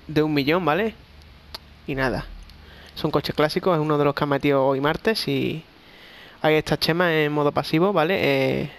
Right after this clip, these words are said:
yo no me lo he comprado porque ahora mismo no tengo suficiente dinero. Bueno, en realidad sí que tengo, pero quiero probarlo antes de comprarlo y nada.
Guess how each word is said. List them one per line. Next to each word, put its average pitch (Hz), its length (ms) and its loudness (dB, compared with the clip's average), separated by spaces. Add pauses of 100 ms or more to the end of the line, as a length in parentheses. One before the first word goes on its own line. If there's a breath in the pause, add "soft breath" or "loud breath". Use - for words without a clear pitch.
(200)
yo 160 200 2
no 160 80 2
me 160 80 2
lo 151 60 4
he - 20 0
comprado 151 340 0
porque 175 220 -2
ahora 160 120 2
mismo 156 280 -2
no 143 340 2
tengo 147 180 0
suficiente 147 440 0
dinero. 151 340 0 (680)
Bueno, 185 140 2
en 135 60 -2
realidad 135 220 2
sí 170 120 0
que 165 80 2
tengo, 175 240 0
pero 160 220 2
quiero 151 220 0
probarlo 156 380 2
antes 147 220 0
de 143 60 0
comprarlo 147 460 0
y 151 60 2
nada. 139 300 -2